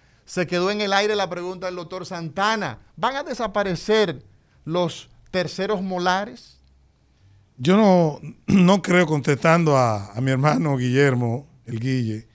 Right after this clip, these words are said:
Speaker 2: eh, no creo que desaparezcan, no creo que desaparezcan, porque aún todavía, bueno, ayer me llegó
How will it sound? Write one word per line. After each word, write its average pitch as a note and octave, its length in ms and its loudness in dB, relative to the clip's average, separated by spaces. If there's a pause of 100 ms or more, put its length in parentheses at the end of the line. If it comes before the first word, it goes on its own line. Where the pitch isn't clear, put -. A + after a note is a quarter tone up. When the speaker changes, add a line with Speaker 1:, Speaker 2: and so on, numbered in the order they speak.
(420)
Speaker 2:
eh, C3 280 -2
no G3 140 2
creo G#3+ 180 4
que G3+ 100 2
desaparezcan, C#3+ 760 0 (380)
no B2+ 120 -12
creo C#3+ 180 -4
que C#3+ 60 -4
desaparezcan, C3+ 680 -6 (720)
porque G3+ 360 2
aún G#3+ 400 6
todavía, D#3+ 440 0
bueno, F#3 180 0
ayer F#3+ 320 4
me F#3 100 0
llegó F3+ 520 0